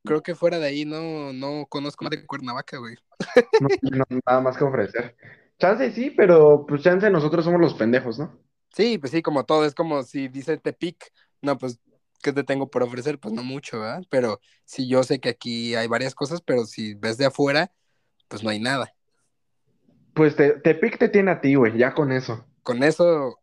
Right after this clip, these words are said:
Speaker 1: con eso le rompen su madre a cualquier otro municipio, estado
Speaker 2: Ujú.
Speaker 1: de la República.
Speaker 2: Del mundo, yo creo.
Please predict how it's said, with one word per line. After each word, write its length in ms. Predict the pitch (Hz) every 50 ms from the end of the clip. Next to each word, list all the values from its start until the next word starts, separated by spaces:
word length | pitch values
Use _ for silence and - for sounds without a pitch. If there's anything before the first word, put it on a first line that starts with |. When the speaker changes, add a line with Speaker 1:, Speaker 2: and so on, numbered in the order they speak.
| _ _
Speaker 1:
con 200 | - 139 127 135
eso 180 | 139 147 165 151
le 100 | 131 120
rompen 480 | 117 131 139 151 151 - 180 160 151 143
su 200 | - - 143 131
madre 480 | 127 117 117 120 113 113 113 107 - _ _ _ _ _
a 100 | - 113
cualquier 380 | - - 113 110 110 - 113 113
otro 240 | 120 117 - 120 117
municipio, 580 | 113 110 104 101 - - 107 110 - 107 104 - _ _ _ _ _ _ _ _ _ _ _ _
estado 520 | - 120 120 - - - 175 190 208 226 247 - -
Speaker 2:
Ujú. 220 | - 185 151 139 135
Speaker 1:
de 300 | 127 131 135 147 151 - -
la 140 | - 147 135
República. 500 | 123 123 - - 101 87 - _ - - _ _ _ _ _ _ _ _ _ _ _ _ _ _ - - - - - - -
Speaker 2:
Del 1000 | 120 120 123 131 127 127 127 123 123 120 120 120 117 113 113 113 113 - - _
mundo, 360 | - 131 160 202 233 233 170 131
yo 160 | 123 135 135
creo. 240 | 175 156 143 143